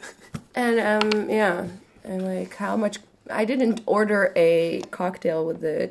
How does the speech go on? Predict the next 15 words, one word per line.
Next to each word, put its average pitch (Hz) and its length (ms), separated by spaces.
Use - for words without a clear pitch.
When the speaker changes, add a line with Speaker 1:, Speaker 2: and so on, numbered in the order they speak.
Speaker 2:
taste 190 340
of - 80
plastic. 185 340
Like, 202 120
there's 240 140
more 294 140
plastic 226 480
stuff - 300
inside 180 200
my - 80
cocktail - 380
than, - 340
than - 240
alcohol, - 540
so. - 320